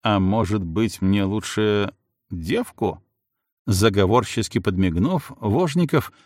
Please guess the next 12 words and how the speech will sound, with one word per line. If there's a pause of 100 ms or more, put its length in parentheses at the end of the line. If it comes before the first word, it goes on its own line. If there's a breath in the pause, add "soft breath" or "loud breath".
(120 soft breath)
громко
захохотал. (280)
Следом
за
ним, (200 soft breath)
словно
лошадь, (180)
заржал
и
хозяин
таверны. (800)
«Ах,